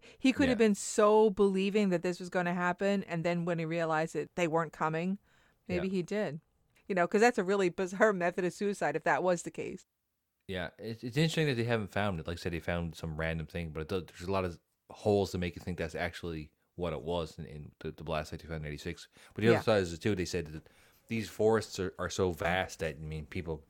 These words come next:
Speaker 2: that can happen, no one will ever find it 'cause there's just so much of it out there, right?
Speaker 1: Mm-hmm, for sure.
Speaker 2: But to me, like I said, I, I think the most plausible one was that he decided to end his own life.
Speaker 1: Yeah, so I would say through his own hand, whether on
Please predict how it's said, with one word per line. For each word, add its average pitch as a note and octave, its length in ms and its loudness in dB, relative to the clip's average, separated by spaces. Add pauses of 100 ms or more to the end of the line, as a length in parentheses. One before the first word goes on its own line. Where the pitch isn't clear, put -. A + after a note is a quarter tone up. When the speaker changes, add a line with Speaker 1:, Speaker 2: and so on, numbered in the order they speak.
(400)
Speaker 2:
that G2+ 120 2
can F#2 100 0
happen, F2+ 220 0
no F#2 80 4
one F#2 100 2
will E2+ 80 0
ever F#2+ 140 -2
find D2 260 -6
it - 100 -20
'cause C#2+ 180 -10
there's D2+ 140 -16
just D2+ 140 -10
so D#2+ 140 -2
much D#2+ 220 -4
of D2 40 -8
it C#2 80 -6
out C2+ 140 -10
there, - 120 -12
right? C#2+ 180 -12 (260)
Speaker 1:
Mm-hmm, G3+ 220 0 (200)
for G3+ 100 -6
sure. F3+ 340 0 (1200)
Speaker 2:
But C3 160 4
to - 60 0
me, C3 240 6
like G2+ 160 4
I G2 40 -4
said, E2+ 260 0
I, D2+ 380 -4
I - 20 -8
think E2+ 180 -6
the E2 60 -6
most E2+ 220 -6
plausible E2 440 -4
one D#2 220 -4
was C2+ 140 -12
that C#2 160 -10
he D2 280 -10
decided D2 460 -10
to C#2 240 -14
end E2+ 160 -6
his D#2 120 -10
own D2+ 180 -8
life. D2+ 300 -10 (180)
Speaker 1:
Yeah, G3 280 4
so G#3 180 2
I G3 160 6
would A3 120 2
say G3+ 160 4
through C4 300 2
his B3+ 300 2
own A#3 220 2
hand, F#3+ 580 -2 (480)
whether G3 400 8
on F#3+ 220 6